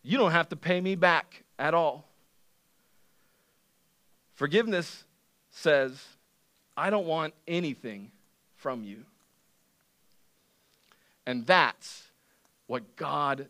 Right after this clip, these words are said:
does for you and what God <laughs> does for me. He forgives us. You don't have to pay God back.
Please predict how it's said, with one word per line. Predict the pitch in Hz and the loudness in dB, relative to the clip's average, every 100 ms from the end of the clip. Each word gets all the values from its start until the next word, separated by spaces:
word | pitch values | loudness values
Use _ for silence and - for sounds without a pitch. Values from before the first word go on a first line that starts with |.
| 120 | -12
does | 110 113 104 98 - _ _ | -6 -4 -4 -10 -20 _ _
for | - | -16
you | 95 104 98 - _ _ _ _ _ _ _ _ | -14 -14 -16 -20 _ _ _ _ _ _ _ _
and | 113 113 | -10 -8
what | 117 | -8
God | - - 131 127 110 | -8 -6 -4 -4 -6
<laughs> | - | -10
does | 117 107 101 - _ _ _ | -8 -6 -10 -18 _ _ _
for | _ 104 | _ -14
me. | 104 110 110 - _ _ _ _ _ _ _ | -12 -12 -14 -20 _ _ _ _ _ _ _
He | - 143 | -8 -6
forgives | 160 143 170 151 135 | -4 2 2 2 -4
us. | 107 117 - _ - - | -6 -6 -20 _ -20 -12
You | 147 156 | -8 6
don't | 165 214 | 6 6
have | 180 190 185 | 6 4 4
to | 180 | -6
pay | - 190 180 | 4 4 6
God | 180 170 156 | 4 4 4
back. | 143 120 - - | 2 2 -2 -18